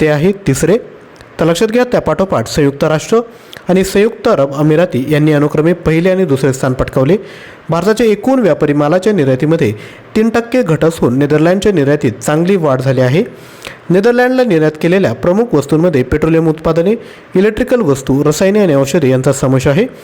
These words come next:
नेदरलँडसह भारताचा व्यापार अधिशेष लक्षणीयरित्या वाढला. दोन हजार बावीस तेवीसमध्ये तेरा अब्ज अमेरिकन डॉलरवरून दोन हजार तेवीस चोवीसमध्ये सतरा पॉइंट चार अब्ज अमेरिकन डॉलरपर्यंत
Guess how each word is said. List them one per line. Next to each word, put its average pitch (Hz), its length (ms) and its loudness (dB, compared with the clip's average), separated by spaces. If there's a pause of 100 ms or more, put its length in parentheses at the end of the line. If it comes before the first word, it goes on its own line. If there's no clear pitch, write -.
(400)
नेदरलँडसह 233 720 2
भारताचा 147 440 -2
व्यापार 175 320 0
अधिशेष 185 600 0
लक्षणीयरित्या 175 680 0
वाढला. 175 320 0 (460)
दोन 196 160 2
हजार 233 200 2
बावीस 147 300 0
तेवीसमध्ये 156 380 0
तेरा 170 280 0
अब्ज 196 320 -2
अमेरिकन 147 380 0
डॉलरवरून 143 500 0 (380)
दोन 160 160 2
हजार 160 140 2 (100)
तेवीस 233 200 0
चोवीसमध्ये 196 540 0
सतरा 180 260 0
पॉइंट 190 280 -2
चार 220 160 0
अब्ज 214 240 -2
अमेरिकन 139 420 0
डॉलरपर्यंत 143 600 0